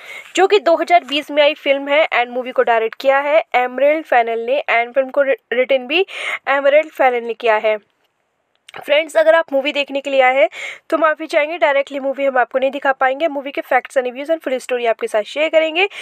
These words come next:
काफ़ी अच्छी movie है friends, positive reviews इस movie को मिले हैं। Funnels की direction को काफ़ी पसंद किया गया है।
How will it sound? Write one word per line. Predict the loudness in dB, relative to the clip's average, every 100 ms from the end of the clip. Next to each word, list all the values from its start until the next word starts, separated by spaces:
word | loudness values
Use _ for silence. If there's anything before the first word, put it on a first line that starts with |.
| -14 -6 0
काफ़ी | 0 0
अच्छी | -6 -2 -2
movie | -2 0
है | 0
friends, | 2 0 0
positive | 0 2 2 -2
reviews | -4 -2 -2 -4
इस | -6
movie | -6 -6 -4
को | -2
मिले | 2 4
हैं। | 4
Funnels | 2 0 -2 -4
की | 0
direction | 0 0 -6 -14
को | -12
काफ़ी | -6 -6 -4
पसंद | 0 0 -2 0
किया | 0
गया | 2 2
है। | 4